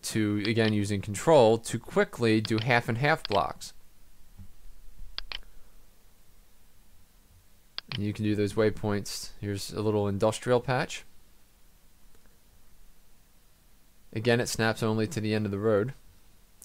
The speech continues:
Now, I've decided that this building right here, is, this has to go.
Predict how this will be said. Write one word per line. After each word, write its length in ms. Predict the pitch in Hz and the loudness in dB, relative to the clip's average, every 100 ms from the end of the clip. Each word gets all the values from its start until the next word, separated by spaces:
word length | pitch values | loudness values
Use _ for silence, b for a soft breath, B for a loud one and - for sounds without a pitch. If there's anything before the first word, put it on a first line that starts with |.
| b b b b b - | b b b b b -2
Now, 360 | 135 143 143 92 | 4 8 8 8
I've 220 | 165 - | 6 6
decided 480 | 190 190 165 156 127 | 2 6 6 6 6
that 180 | 123 - | 4 2
this 360 | 120 147 175 | 0 2 2
building 400 | - 147 135 123 | 2 4 4 4
right 240 | 120 113 110 | 4 2 2
here, 580 | 160 135 104 104 156 160 143 - - | 0 4 4 4 0 -6 -16 -18 -6
is, 680 | 107 107 107 104 104 101 107 | -2 2 2 2 0 -2 -2
this 160 | 139 | -2
has 200 | 151 123 | 0 0
to 100 | - | -2
go. 260 | 110 104 78 | 0 2 0